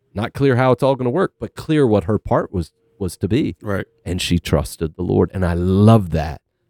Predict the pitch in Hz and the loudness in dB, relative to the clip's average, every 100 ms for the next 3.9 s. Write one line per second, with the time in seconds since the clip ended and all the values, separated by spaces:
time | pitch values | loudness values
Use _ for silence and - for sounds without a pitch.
0 | - 90 107 90 82 98 110 95 98 90 | -10 -4 0 -2 2 2 2 4 4 4
1 | 80 - - - 92 85 85 82 - 92 | 2 -6 -16 -6 -2 2 2 0 0 4
2 | 92 80 82 98 117 95 76 69 - 98 | 4 0 0 2 4 2 0 -10 -14 -12
3 | 90 92 - 95 95 95 95 87 | -8 -6 -4 -2 0 2 2 0